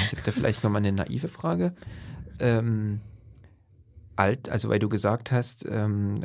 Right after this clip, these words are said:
du hast früher schon gesungen und im Chor und, ähm, klassische Musik.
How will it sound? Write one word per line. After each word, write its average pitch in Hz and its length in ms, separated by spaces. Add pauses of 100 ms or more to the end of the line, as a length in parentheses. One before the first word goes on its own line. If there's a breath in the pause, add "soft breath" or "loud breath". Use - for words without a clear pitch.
(100)
du 98 140
hast - 280
früher 143 300
schon 127 220
gesungen 117 480
und 92 160
im - 160
Chor 113 520
und, 90 400
ähm, 90 420 (280)
klassische 113 400
Musik. 107 460